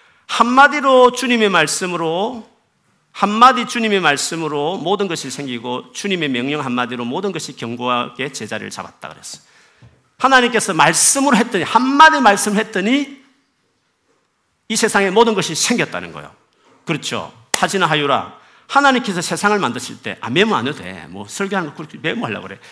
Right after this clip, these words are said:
메모 안 해도 그냥 듣기만 하면 돼. 하나님께서 세상을 만드실 때 말씀으로 세상을 만들었지. 그치? 그치? "빛이 있으라." 했더니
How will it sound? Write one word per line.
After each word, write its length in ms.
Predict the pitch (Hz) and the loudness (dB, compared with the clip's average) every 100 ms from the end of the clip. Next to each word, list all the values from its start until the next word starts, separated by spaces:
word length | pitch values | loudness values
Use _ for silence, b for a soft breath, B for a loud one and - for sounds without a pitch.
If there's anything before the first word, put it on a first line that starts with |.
| - | -6
메모 220 | 160 190 | -2 0
안 80 | 107 | -2
해도 120 | 107 | -4
그냥 120 | 127 | -8
듣기만 300 | 120 208 156 | -8 -6 -4
하면 200 | 120 104 | -4 -6
돼. 200 | 95 95 - B B B B B - | -12 -16 -16 B B B B B 0
하나님께서 480 | 294 302 254 233 | 6 6 6 2
세상을 400 | 190 208 - 233 | -2 -2 2 4
만드실 480 | 233 156 170 - 190 | 4 0 -2 -6 -4
때 380 | 131 120 113 90 | -2 -2 -4 -6
말씀으로 840 | 95 123 147 156 - - 277 277 240 | -2 2 2 2 2 2 2 0 -2
세상을 280 | 151 147 | -4 -6
만들었지. 600 | 120 101 98 101 - 98 - | -6 -8 -12 -16 -16 -16 -10
그치? 520 | 160 - 117 98 92 _ _ | -8 -6 -8 -8 -14 _ _
그치? 480 | - - - 185 b b b - | -14 -10 -10 -12 b b b 0
"빛이 440 | 311 285 - 311 | 2 2 0 0
있으라." 300 | 311 285 294 294 269 - - - - - | 2 2 4 4 2 -2 -6 -6 -6 -8
했더니 500 | 247 233 180 123 | -4 -2 -2 -4